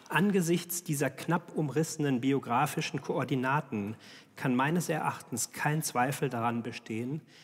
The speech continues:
dass der Mensch Bach, den seine Mitwelt Tag ein, Tag, Tag aus agieren sah, und der Künstler Bach, der in seiner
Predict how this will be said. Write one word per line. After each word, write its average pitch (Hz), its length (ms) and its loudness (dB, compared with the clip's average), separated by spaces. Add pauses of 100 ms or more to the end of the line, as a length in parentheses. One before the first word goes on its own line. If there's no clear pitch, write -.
(240)
dass 107 220 -4
der 120 160 2
Mensch 143 580 2
Bach, - 460 0 (500)
den 120 140 0
seine 123 260 0
Mitwelt 127 800 -2
Tag 123 340 -2
ein, 156 220 2
Tag, - 460 -4
Tag 135 240 0
aus 123 340 0
agieren 139 580 2
sah, 104 460 -2 (720)
und 135 180 2
der 123 100 6
Künstler 160 640 2
Bach, 101 420 -4 (300)
der 123 120 0
in 131 100 -2
seiner 120 380 0